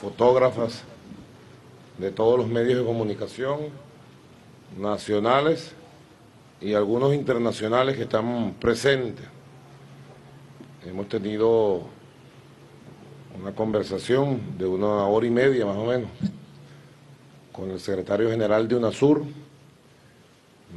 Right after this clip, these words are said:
Le agradezco profundamente que haya atendido tan pronto esta invitación que le he hecho. Una invitación para intercambiar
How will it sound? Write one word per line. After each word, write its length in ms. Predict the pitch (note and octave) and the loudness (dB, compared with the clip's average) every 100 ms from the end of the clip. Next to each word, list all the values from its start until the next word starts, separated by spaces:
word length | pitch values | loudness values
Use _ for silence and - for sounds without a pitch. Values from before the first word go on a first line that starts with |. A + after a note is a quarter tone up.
| F2 | -8
Le 80 | F#2 | -4
agradezco 640 | F#2 F#2 F#2+ A#2 A#2+ B2+ | -2 -2 2 0 0 -2
profundamente 800 | G2+ F#2+ G#2 A2 A#2 A#2+ A#2 A#2+ A#2 - - - - _ - - - - _ _ _ - - - - - - - | -2 -4 -4 0 0 0 -2 -6 -8 -20 -20 -20 -20 _ -20 -20 -20 -20 _ _ _ -20 -20 -20 -20 -20 -20 -14
que 160 | F#2 | -8
haya 480 | F2 F2+ G2 G2 F#2+ | -6 -2 0 2 0
atendido 680 | F2+ F#2 F#2+ B2 C#3 A2+ E2+ - - - - _ - - - | -2 -6 -4 0 2 2 -2 -6 -20 -20 -20 _ -20 -20 -12
tan 220 | F#2+ F#2+ | -12 -2
pronto 560 | B2 C3+ C#3 B2+ A2+ | 2 2 2 -2 -2
esta 180 | F#2+ - | -2 -2
invitación 580 | B2 A2+ G2+ - G#2 A#2 | -2 -2 -4 -4 -2 0
que 140 | G#2+ | 0
le 120 | G#2+ A2 | 2 4
he 100 | A#2 | 2
hecho. 180 | - A#2 - - - _ _ _ _ _ _ - _ _ _ _ _ _ - | -2 -16 -18 -20 -20 _ _ _ _ _ _ -20 _ _ _ _ _ _ -14
Una 120 | F#2+ | -8
invitación 920 | A2 A#2 G2 - B2+ D3+ D#3 C#3 A2 - _ _ | -6 -4 -6 -2 0 0 0 -4 -8 -16 _ _
para 160 | G#2+ G#2 | -4 -4
intercambiar 960 | G2+ A2 G2 A2 G#2+ B2+ D3 D#3 D#3 | -2 -2 0 -2 2 4 4 4 0